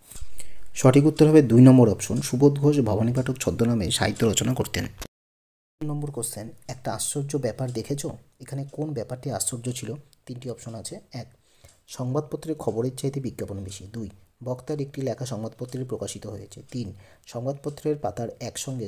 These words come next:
সাতটা নিরুদ্দেশের বিজ্ঞাপন প্রকাশিত হয়েছে। সঠিক উত্তর কী হবে? সঠিক উত্তর হবে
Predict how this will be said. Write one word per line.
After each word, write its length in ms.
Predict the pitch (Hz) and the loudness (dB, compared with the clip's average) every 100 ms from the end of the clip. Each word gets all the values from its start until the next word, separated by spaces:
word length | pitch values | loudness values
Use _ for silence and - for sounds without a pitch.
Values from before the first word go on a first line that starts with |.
| - | -8
সাতটা 300 | - - 120 107 | -12 -12 -12 -8
নিরুদ্দেশের 460 | 117 131 135 135 123 | -8 -8 -8 -8 -10
বিজ্ঞাপন 340 | 104 113 110 104 | -10 -10 -8 -10
প্রকাশিত 340 | 98 107 104 104 | -10 -12 -12 -12
হয়েছে। 320 | 101 98 - 98 - - - | -10 -10 -10 -12 -16 -20 -12
সঠিক 240 | 127 - 123 | -6 -4 -4
উত্তর 160 | - 120 | -6 -8
কী 80 | 90 | -10
হবে? 160 | 104 85 - - _ _ _ _ _ _ _ - - - - | -10 -14 -18 -20 _ _ _ _ _ _ _ -16 -12 -10 -8
সঠিক 240 | 127 131 | -6 -6
উত্তর 180 | 147 147 | -6 -4
হবে 100 | 147 | -4